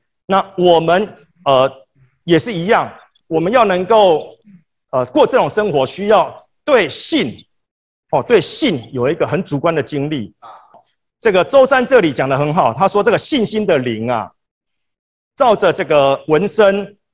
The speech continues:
还有这阿福德他们的解经来说，这个信心的灵呢，不是，不明确是圣灵，也不是人的机能或性质，乃是二者的参调。所以这个信心的灵呢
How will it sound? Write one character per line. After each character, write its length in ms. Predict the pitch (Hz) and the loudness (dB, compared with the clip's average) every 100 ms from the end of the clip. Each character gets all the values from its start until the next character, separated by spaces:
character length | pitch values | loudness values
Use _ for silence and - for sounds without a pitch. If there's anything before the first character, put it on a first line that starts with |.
| _ | _
还 200 | - 156 | -2 0
有 140 | 190 | 2
这 60 | 190 | 0
阿 180 | 185 180 | 0 0
福 180 | 160 202 | 0 -2
德 380 | 139 123 131 - | 0 0 0 -2
他 120 | 196 | -4
们 100 | 170 | -2
的 80 | 147 | -4
解 240 | - 113 | -4 -8
经 240 | - 165 | -8 -4
来 160 | 151 120 | -2 -2
说， 340 | - 151 147 147 _ _ _ - | 0 0 0 -2 _ _ _ -4
这 120 | 302 | 0
个 80 | 240 | 0
信 240 | - 277 | 0 -2
心 200 | 226 240 | -2 0
的 120 | 214 165 | 0 2
灵 260 | 131 147 | 0 0
呢， 180 | 151 151 | 2 2
不 180 | 151 175 | 0 -4
是， 120 | - _ | -4 _
不 100 | 302 | -2
明 320 | 247 180 185 | 0 0 -2
确 220 | - 254 | 0 0
是 160 | 170 202 | 0 -2
圣 400 | - 330 214 143 | -4 0 0 -2
灵， 380 | 123 117 127 139 _ _ | -6 -6 -6 -12 _ _
也 120 | 160 | -2
不 140 | 143 180 | -2 -2
是 220 | 175 233 | -2 -4
人 340 | 151 139 131 | -2 -2 0
的 100 | 170 | 0
机 280 | 151 - 208 | -4 -4 -4
能 200 | 165 120 | -2 -4
或 160 | 135 151 | -2 -2
性 300 | - 185 120 | -2 -4 -6
质， 160 | - | -8
乃 160 | 123 127 | -6 -6
是 180 | - 180 | -6 -4
二 180 | 262 233 | 2 2
者 180 | 156 123 | 2 -4
的 120 | 113 127 | -4 -6
参 340 | - 180 160 | -2 -2 -2
调。 400 | - 110 87 92 _ _ _ _ | -6 -6 -6 -14 _ _ _ _
所 220 | - - 277 | -6 0 0
以 60 | |
这 180 | - 285 | 0 0
个 80 | 226 | 0
信 300 | - 339 254 | 0 0 0
心 180 | 254 254 | -2 0
的 140 | 190 | 2
灵 280 | 139 135 156 | 0 -4 -2
呢 300 | 160 165 | 0 0